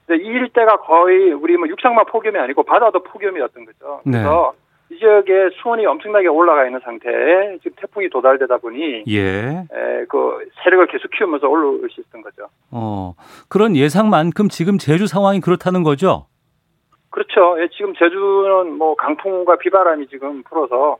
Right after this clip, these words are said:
Speaker 2: 예.
Speaker 1: 예, 뭐 앞으로 더 좀 세질 거라고 예상을 하고 있어서
Speaker 2: 어.
Speaker 1: 상당히 좀 밖에 나갈 때 조심을 해야 될 것 같아요.
Speaker 2: 예, 지금 공공사칠님이 "부산 김해도 바람이 강해졌습니다"라고 말씀해 주셨는데, 강풍의 영향권이 한반도 전역으로 확대될 수 있다, 이런 지적도 나오고 있더라고요.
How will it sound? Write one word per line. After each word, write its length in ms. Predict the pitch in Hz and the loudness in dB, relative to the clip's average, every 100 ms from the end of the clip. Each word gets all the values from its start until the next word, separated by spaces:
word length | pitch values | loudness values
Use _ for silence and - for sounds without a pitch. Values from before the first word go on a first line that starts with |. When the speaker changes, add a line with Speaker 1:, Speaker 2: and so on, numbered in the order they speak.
| 131 | -2
Speaker 2:
예. 380 | 117 104 87 - | -2 -2 -6 -10
Speaker 1:
예, 380 | 127 127 123 117 | -6 -4 -4 -4
뭐 160 | 120 147 | -2 -2
앞으로 280 | - 180 156 | 0 0 0
더 260 | 139 151 | 4 2
좀 140 | 156 147 | 2 -4
세질 240 | 196 185 | -4 -4
거라고 300 | 151 135 123 | 0 0 0
예상을 320 | 113 139 139 | -4 -6 -8
하고 120 | 180 135 | -6 -8
있어서 420 | 120 - 143 117 _ | -10 -8 -8 -8 _
Speaker 2:
어. 380 | 113 104 98 95 | -8 -6 -6 -6
Speaker 1:
상당히 280 | 165 175 185 | -4 0 0
좀 120 | 175 | 0
밖에 340 | 165 175 - 160 | 0 -2 0 -2
나갈 240 | 127 135 | 0 -2
때 80 | - | -4
조심을 360 | - 120 165 151 | -8 -8 -4 -2
해야 80 | 139 | -4
될 100 | 113 | -6
것 180 | 107 | -16
같아요. 200 | - 104 - _ - | -20 -20 -20 _ -10
Speaker 2:
예, 280 | 123 104 95 90 | -4 -4 -6 -4
지금 180 | 165 | -6
공공사칠님이 960 | - 165 185 208 185 175 185 175 170 170 | -2 0 2 0 -2 -4 -4 -2 -2 -4
"부산 440 | - 156 190 185 | -4 -4 -2 -2
김해도 440 | 156 - 185 196 180 | -4 -2 0 0 -2
바람이 340 | 151 156 165 | 0 -2 -2
강해졌습니다"라고 1160 | 135 143 160 143 156 147 147 139 127 135 127 113 - _ - | -2 -2 -2 -4 -4 -2 0 -2 -2 -2 -4 -6 -16 _ -8
말씀해 300 | 120 139 127 | -6 -4 -4
주셨는데, 360 | - 123 113 - - - _ | -4 -6 -6 -10 -18 -20 _
강풍의 560 | - 165 180 202 233 | -4 -4 -2 -2 0
영향권이 800 | 123 117 156 233 247 - 233 226 | 0 0 0 0 -2 -2 -2 -2
한반도 560 | 202 170 226 226 226 214 | -2 -2 -2 -2 -2 -4
전역으로 540 | 151 120 151 220 233 | -4 -2 -2 -2 -2
확대될 320 | 214 - 196 180 | -4 -4 -6 -6
수 140 | 180 | -6
있다, 200 | 160 165 | -8 -4
이런 220 | 180 214 | 0 0
지적도 300 | 147 170 180 | 0 -4 -2
나오고 280 | 160 135 147 | -2 0 -2
있더라고요. 560 | 123 127 127 127 110 | -2 -2 -2 -2 -4